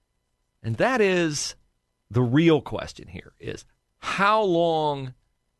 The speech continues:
must we wait before we really know that there's no danger drinking the water in and around East Palestine, Ohio? Because chemicals that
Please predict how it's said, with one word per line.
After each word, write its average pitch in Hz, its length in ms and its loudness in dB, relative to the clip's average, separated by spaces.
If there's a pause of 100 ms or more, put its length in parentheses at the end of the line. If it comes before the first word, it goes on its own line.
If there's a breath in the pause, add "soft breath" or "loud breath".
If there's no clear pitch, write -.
(560)
must 139 380 2
we 143 160 2
wait 120 440 -2
before 120 380 -2
we 110 160 -2
really 151 420 -2
know 117 720 -2 (600)
that 120 180 -4
there's 117 260 -2
no 139 220 0
danger 113 640 -4 (400)
drinking 131 420 -2
the 110 80 -2
water 104 440 -2
in 123 480 -4
and 110 100 -4
around 101 500 -4
East 120 280 -6
Palestine, 92 720 -8
Ohio? 98 400 -6 (1040)
Because 135 600 0 (580)
chemicals 151 720 -2
that 117 280 -2